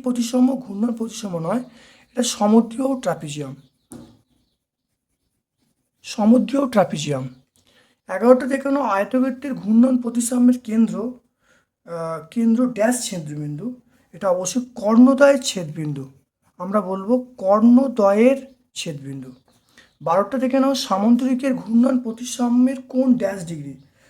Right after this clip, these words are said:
ঘূর্ণন প্রতিসাম্যের কোণ আমরা বলবো একশো আশি ডিগ্রি। আহ, তেরোটা দেখে নাও সমবাহু ত্রিভুজের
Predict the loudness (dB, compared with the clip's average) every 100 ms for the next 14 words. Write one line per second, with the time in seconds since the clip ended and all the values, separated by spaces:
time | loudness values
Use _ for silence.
0 | _ _ 2 4 6 2 -2 -6 -4 0
1 | 0 0 0 -2 -2 -4 -4 -6 -6 -6
2 | -8 -8 -4 -4 -4 -8 -10 -8 -10 -14
3 | _ _ _ _ _ _ _ _ _ _
4 | -12 -8 -8 -10 _ 0 4 4 4 2
5 | 4 4 4 0 2 6 8 6 4 4
6 | 2 6 6 4